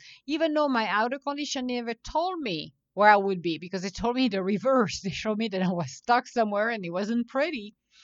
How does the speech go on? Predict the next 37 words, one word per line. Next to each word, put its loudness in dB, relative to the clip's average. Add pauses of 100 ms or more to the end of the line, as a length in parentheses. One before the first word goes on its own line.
(420)
It -2
was 0
difficult -6
at -4
times -2
because -6
my, -2
uh, -2 (460)
claustrophobia 0
was -4
there -2
and -6
I -4
could -8
feel -6
I 2
was -4
trapped. -4 (640)
But 4
I 4
had 2
to -8
continue -4
to -8
push. -6
I 0 (280)
had 2
to -6
continue -6
to -10
dream -4
big. -6 (440)
I 2 (260)
made 0
it 2
happen -2
because -4